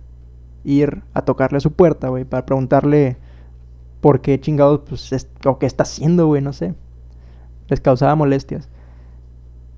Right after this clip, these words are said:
Y, güey, esa parte no la recuerdo bien, güey. El caso es que la señora las mandó a la mierda, güey. Y se tuvieron que ir, güey, porque a partir de que la molestaron,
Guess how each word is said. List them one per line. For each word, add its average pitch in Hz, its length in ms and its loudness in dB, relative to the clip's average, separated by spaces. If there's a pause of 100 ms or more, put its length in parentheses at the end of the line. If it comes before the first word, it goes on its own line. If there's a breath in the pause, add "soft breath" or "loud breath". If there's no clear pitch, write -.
(380)
Y, 151 600 4
güey, 160 180 6
esa 165 160 0
parte 185 200 -2
no 180 140 0
la 170 80 2
recuerdo 160 380 2
bien, 143 200 0
güey. 127 220 -4
El 139 120 -6
caso 160 180 0
es - 60 -16
que 190 100 -2
la 170 100 0
señora 156 320 -2
las 156 140 0
mandó 135 300 -2
a 139 40 2
la 135 100 -2
mierda, - 360 -8
güey. - 120 -14 (1600)
Y 175 100 -2
se 180 120 2
tuvieron 175 380 6
que 190 160 4
ir, 185 160 8
güey, 160 120 2
porque 147 240 -2
a 143 60 -4
partir 156 340 0
de 180 100 -2
que 185 100 -2
la 170 100 2
molestaron, 143 720 0